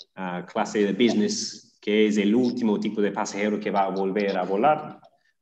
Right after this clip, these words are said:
Am, así que la, la, la demanda a nivel sector que estamos empezando a ver es un cliente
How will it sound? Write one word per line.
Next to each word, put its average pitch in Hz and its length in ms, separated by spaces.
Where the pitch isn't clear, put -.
Am, 95 240
así 95 320
que 107 120
la, 101 280
la, 95 180
la 101 180
demanda 104 760
a 104 80
nivel 104 280
sector 113 440
que 104 100
estamos 117 380
empezando 113 680
a 107 60
ver 113 420
es 113 600
un 120 140
cliente 117 760